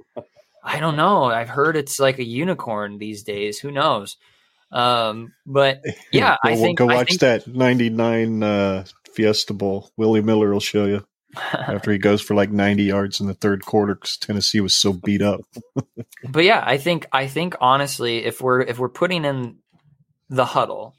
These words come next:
Speaker 2: I think them deciding we're gonna also put a fullback in and put two tight ends on the left and right side. I mean, that's how you solve the offensive line problem, but I'll expand my thoughts on that here, uh,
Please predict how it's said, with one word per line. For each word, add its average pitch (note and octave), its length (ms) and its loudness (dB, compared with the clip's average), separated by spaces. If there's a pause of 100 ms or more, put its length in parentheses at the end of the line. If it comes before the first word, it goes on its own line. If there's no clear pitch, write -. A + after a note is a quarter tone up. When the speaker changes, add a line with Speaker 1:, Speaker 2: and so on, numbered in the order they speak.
(560)
Speaker 2:
I B2 140 -2
think C3+ 320 -4
them B2+ 460 -2
deciding A#2 720 0 (260)
we're A#2+ 120 0
gonna A#2 240 0
also A2+ 520 2
put A2+ 220 -4
a G2+ 40 -6
fullback A2+ 600 0
in A#2 400 -2
and G#2+ 200 -6
put A2 240 -2
two A#2+ 160 -4
tight A2+ 300 0
ends A2+ 380 -4
on G#2+ 320 -2
the G#2+ 100 -2
left G#2+ 300 0
and A2+ 100 -10
right A2 240 0
side. A2+ 540 0
I A2+ 80 0
mean, A2 400 -8 (960)
that's A#2+ 240 -2
how C3+ 80 2
you A2+ 140 -2
solve A2+ 560 2
the G#2 180 -4
offensive G#2 540 -6
line G#2+ 280 -2
problem, G#2 520 -6
but - 260 -6 (480)
I'll F3 160 4
expand A2 520 -4
my G#2 160 -8
thoughts - 380 -6
on G1+ 180 -10
that G1+ 240 -12
here, G1+ 480 -10
uh, G#1 320 -8